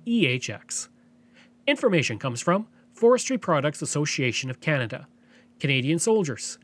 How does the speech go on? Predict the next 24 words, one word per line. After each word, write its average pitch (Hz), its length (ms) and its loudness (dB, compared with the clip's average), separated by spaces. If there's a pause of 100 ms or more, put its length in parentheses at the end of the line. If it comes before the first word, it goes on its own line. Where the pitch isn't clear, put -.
(260)
Newfoundland 170 600 2
and 151 120 -2
Labrador 139 500 0
in 123 60 -4
the 131 60 -6
First 120 300 -6
World 131 200 -4
War, 160 340 0 (380)
Wikipedia, 196 640 0 (280)
Sawdust 180 640 0
Fusiliers, 151 760 -2 (320)
Canadian 156 460 0
Black 127 220 0
Battalion, 165 500 0 (520)
the 151 60 -6
Medical 240 360 2
Services, 135 680 0 (400)
Letters 139 420 0
from 143 200 -2
the 170 60 0
Front, 190 360 0 (500)
Five 226 380 2
Strenuous 156 540 0
Years, 110 480 -4